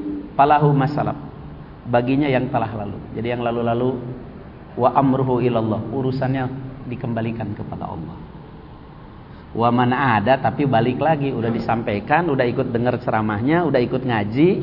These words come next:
ya, udah dijelaskan dengan detail, tapi ah, kan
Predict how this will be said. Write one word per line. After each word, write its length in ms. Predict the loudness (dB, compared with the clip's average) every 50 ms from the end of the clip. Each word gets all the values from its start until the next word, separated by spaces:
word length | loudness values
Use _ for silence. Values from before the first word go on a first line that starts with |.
| -4 -8 -10 -12 -12 -14 -14 -14 -16 -16 -16 -16 -18 -18 -16 -12 -10
ya, 240 | -8 -8 -6 -6 -8 -8 -10 -12 -12 -8 -2
udah 140 | 0 2 2
dijelaskan 560 | 4 4 6 6 6 6 4 4 2 4 4
dengan 240 | 4 4 4 4 4
detail, 400 | 2 2 4 6 6 6 6 4 0 -2 -6 -8 -10 -2 2
tapi 400 | 4 4 6 6 6 4 4 2 -2 -6 -8 -10 -10 -12 -6 -4 -2
ah, 320 | -2 -2 -4 -8 -10 -12 -12 -12 -14 -14 -14 -16 -16 -16 -16 -16 -16 -18 -18 -18 -18 -18 -18 -18 -18 -18 -18 -18 -18 -18 -18 -18 -18 -12 -8
kan 80 | -6 -6